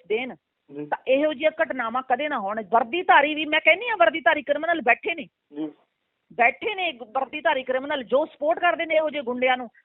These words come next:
Speaker 1: ਜੋ
Speaker 2: ਜੀ।
Speaker 1: ਕੁਛ ਪੈਸੇ ਲੈ ਕੇ ਇਹੋ ਜਿਹੇ ਲੋਕਾਂ ਨੂੰ ਛੱਡਦੇ ਨੇ। ਮੈਂ ਸੁਣਿਆ ਕਿ ਚੇਤਨ ਬਵੇਜਾ ਨਾਂ ਦੇ ਇਸ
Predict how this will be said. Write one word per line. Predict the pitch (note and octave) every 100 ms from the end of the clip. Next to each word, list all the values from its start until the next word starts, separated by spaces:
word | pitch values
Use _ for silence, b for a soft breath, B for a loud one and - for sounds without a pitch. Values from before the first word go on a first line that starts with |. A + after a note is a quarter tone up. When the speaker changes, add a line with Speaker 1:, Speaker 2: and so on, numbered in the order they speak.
| -
Speaker 1:
ਜੋ | D4
Speaker 2:
ਜੀ। | D#4
Speaker 1:
ਕੁਛ | F#4+ -
ਪੈਸੇ | F4 D#4+ D#4
ਲੈ | C#4
ਕੇ | C4+
ਇਹੋ | C#4 C#4
ਜਿਹੇ | C4 C4
ਲੋਕਾਂ | A#3+ B3
ਨੂੰ | B3
ਛੱਡਦੇ | B3 A3+ A3
ਨੇ। | A3+ A3+ _ _ -
ਮੈਂ | A3 B3+ D#4
ਸੁਣਿਆ | D#4+ C#4 C#4 D4+
ਕਿ | D4 D#4 D#4
ਚੇਤਨ | _ - D#4+ E4 E4+
ਬਵੇਜਾ | E4 D4 B3+ C#4+
ਨਾਂ | C4 C4
ਦੇ | A#3+
ਇਸ | A#3 C4